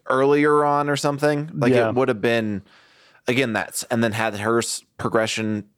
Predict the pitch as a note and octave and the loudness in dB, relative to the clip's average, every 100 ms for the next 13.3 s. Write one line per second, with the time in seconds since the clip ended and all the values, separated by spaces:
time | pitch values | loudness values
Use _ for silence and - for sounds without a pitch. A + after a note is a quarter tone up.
0 | _ - G#2+ F2 G#2 G2 G2 G2 F#2+ E2+ | _ -4 -4 -2 -2 0 0 -2 -4 0
1 | G#2 F2 F#2 G#2 A#2+ B2 B2+ - C3 B2+ | 0 2 2 2 2 0 -2 -2 0 2
2 | B2+ C3 C#3 _ _ _ - A#2+ A2+ G#2+ | 2 0 -4 _ _ _ -4 0 0 -2
3 | G2 D#2 F2+ F#2+ A2+ A2+ - A#2 A2 A2+ | -4 -2 -2 -2 -2 -4 -2 0 2 2
4 | G#2+ G2 F#2 F#2 F2+ E2+ - E2+ D#2 C2 | 0 -2 -2 -2 -2 -2 -2 -4 -4 -4
5 | - - - - - D#3+ B2+ B2 A2+ - | -10 -10 -10 -8 0 2 4 0 -4 -8
6 | - - F3+ G3 F#3+ - D3+ E3 G3+ F#3+ | -20 -4 0 0 0 -2 -4 0 0 2
7 | F3+ F3 D3+ D3+ A2+ G#2+ A2+ C3+ D3+ C3+ | 2 2 2 -2 0 0 2 0 0 -4
8 | - - B2+ C3 B2+ - - - _ _ | -16 -4 2 2 2 -2 -8 -10 _ _
9 | - - C3 C#3 D3 C#3+ - A#3+ D4 C#3+ | -12 -2 2 2 0 -6 -2 2 4 4
10 | A#2 B2 B2+ A#2 B2 A2 - - A#2 A#2+ | 2 2 0 0 -4 -4 -10 0 2 2
11 | A#2 A#2 A2+ A2 G#2 G#2 G#2 G#2+ G#2 G2+ | 0 -2 0 -2 -2 0 0 0 -2 -2
12 | A2 A2 G#2+ G2+ - A#2 A2 A#2 A2 F#2+ | -2 0 0 0 -2 0 0 0 -2 -2
13 | F2 - | -6 -12